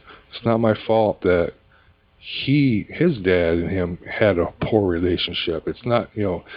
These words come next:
and so on and so forth up the generational line. You know, that's not my fault. It's not my fault that he didn't stick around to teach me how to be a man, how to talk to girls,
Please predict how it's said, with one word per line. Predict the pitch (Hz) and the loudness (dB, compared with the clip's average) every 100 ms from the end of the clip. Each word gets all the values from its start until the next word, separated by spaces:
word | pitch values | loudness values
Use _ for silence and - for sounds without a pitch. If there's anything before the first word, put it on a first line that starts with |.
| - - | -12 -2
and | 110 - | -2 2
so | 135 127 | 4 4
on | 113 | 4
and | 101 | 2
so | 139 139 | 2 0
forth | 135 87 82 | 2 0 2
up | 110 - | -2 -2
the | |
generational | 92 107 101 98 98 92 85 | 0 2 2 2 0 -4 0
line. | 95 127 67 90 - - - - - _ | 2 0 -2 -10 -18 -18 -18 -20 -20 _
You | 104 | 0
know, | 95 | 2
that's | - 160 - | 2 0 0
not | 127 170 107 | 2 2 4
my | 113 117 | 2 2
fault. | 113 170 - - - _ _ _ _ - | 2 2 0 -4 -16 _ _ _ _ -2
It's | 107 - | -2 2
not | 135 143 | 2 2
my | 123 143 - | 2 2 2
fault | 104 92 85 - | 2 2 2 2
that | 90 82 | 0 0
he | - | -2
didn't | 110 101 85 | 0 0 -2
stick | - 104 - | -4 -2 0
around | 95 87 | 0 0
to | 80 | -2
teach | - - - | -4 -6 -4
me | 101 | -2
how | 90 | -2
to | 87 | -2
be | 92 | -4
a | 85 | -4
man, | 85 85 82 82 - - - - - | -6 -8 -8 -12 -18 -20 -20 -20 -2
how | 101 | 0
to | 90 | 0
talk | - 104 - | 0 -2 -2
to | |
girls, | 90 98 95 85 80 | -4 -2 0 0 -2